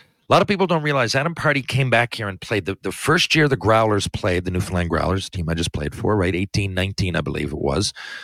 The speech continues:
So it's five years now. But they won it, right? They won it that first year. And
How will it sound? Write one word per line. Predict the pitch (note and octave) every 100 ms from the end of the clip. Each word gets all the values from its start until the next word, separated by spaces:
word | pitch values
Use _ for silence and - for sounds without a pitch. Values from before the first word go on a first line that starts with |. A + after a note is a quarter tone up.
| -
So | -
it's | G2+
five | - A2+ A2+
years | A2+ G#2 E2
now. | D#2+ D2+ - - - -
But | G#2+
they | D3+
won | B2 A#2 D3
it, | A2 _ - - _ _ _ _ _ _ _ _ _
right? | - A#2+
They | B2+
won | G#2+ E2+ A2+
it | B2+ -
that | G2
first | - - - -
year. | G2+ G2+ E3 D#3+ - _ _ _ _ _ _ _ _ _ -
And | A2 G#2+ G2 F#2+ -